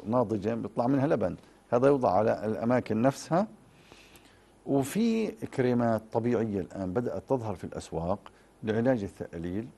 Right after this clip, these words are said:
وهي طبيعية، فابحثوا عنها، لأنه إحنا ما بنستطيع نعمل، نعطي الاسم مباشر على الشاشة، هذا يعتبر دعاية للمنتج ولا ينبغي هذا. نعم،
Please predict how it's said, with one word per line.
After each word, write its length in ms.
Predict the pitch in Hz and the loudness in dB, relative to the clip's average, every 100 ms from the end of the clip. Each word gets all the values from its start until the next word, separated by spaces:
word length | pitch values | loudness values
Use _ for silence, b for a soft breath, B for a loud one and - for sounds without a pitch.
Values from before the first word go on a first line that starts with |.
| _ | _
وهي 200 | - 120 | -4 -2
طبيعية، 500 | 135 156 151 117 101 113 _ _ _ _ _ | 0 0 0 -2 -6 -10 _ _ _ _ _
فابحثوا 380 | - 135 139 127 | -4 -2 -2 -2
عنها، 220 | 117 123 | -2 -2
لأنه 240 | 151 151 | -2 -2
إحنا 140 | 139 143 | -2 0
ما 140 | 147 | 0
بنستطيع 500 | 135 120 - - 127 | 0 -2 -6 -4 -2
نعمل، 320 | 117 113 110 101 - - | 0 0 -2 -4 -10 -6
نعطي 260 | 123 - | -4 -2
الاسم 400 | 110 127 - 98 | -2 -2 -2 -2
مباشر 480 | 95 117 120 - 101 | 0 0 0 -2 -2
على 80 | 82 | -2
الشاشة، 500 | - 135 113 - 104 - b b b 147 | -4 -6 -6 -6 -10 -12 b b b -2
هذا 200 | 127 107 | 0 2
يعتبر 360 | 107 - 113 | 0 0 0
دعاية 540 | 98 95 104 101 98 98 - _ _ - | 2 2 2 2 0 -4 -14 _ _ -10
للمنتج 480 | 95 113 117 110 98 | -4 -2 -2 -2 -2
ولا 180 | 107 | 0
ينبغي 380 | 107 90 98 95 | 0 0 0 -2
هذا. 480 | 82 82 80 82 82 - - _ _ | -2 -4 -4 -6 -8 -10 -20 _ _
نعم، 220 | 127 92 | -2 -2